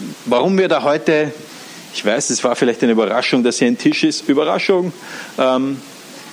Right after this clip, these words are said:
wir haben heute uns das so gedacht. Jeder, der das möchte, der sagt, „Ja,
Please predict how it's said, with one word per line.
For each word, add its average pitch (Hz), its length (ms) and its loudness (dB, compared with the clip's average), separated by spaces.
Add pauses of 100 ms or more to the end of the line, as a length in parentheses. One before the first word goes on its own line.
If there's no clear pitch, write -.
(840)
wir 143 100 4
haben 185 140 2
heute 170 400 0
uns 156 240 0
das 156 220 0
so 165 280 2 (100)
gedacht. - 540 -2 (1500)
Jeder, 170 280 4
der 165 140 0
das 160 240 0
möchte, 143 460 2
der 127 100 4
sagt, 139 380 -2
„Ja, 151 360 0